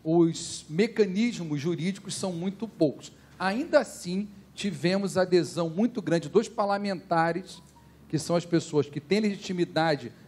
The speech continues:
para manejar mandado de segurança na fase pré-legislativa, ou seja, antes da lei. A única pessoa que tem legitimidade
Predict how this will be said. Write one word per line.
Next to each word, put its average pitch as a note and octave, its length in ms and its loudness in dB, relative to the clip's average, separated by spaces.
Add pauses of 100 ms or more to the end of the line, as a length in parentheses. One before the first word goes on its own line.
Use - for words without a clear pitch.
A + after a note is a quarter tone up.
para E3 200 2
manejar F#3+ 640 4
mandado F#3 580 0
de - 100 -14
segurança D#3 800 -2 (260)
na D#3+ 180 0
fase D#3+ 600 2 (580)
pré-legislativa, G#3 1080 6
ou F3 60 4
seja, D3+ 300 0
antes G#3 320 2
da F#3+ 140 4
lei. E3 380 2 (180)
A C#3 60 0
única G3+ 240 2
pessoa F3+ 340 0
que F3 80 -12
tem F3+ 120 -2
legitimidade D#3+ 800 0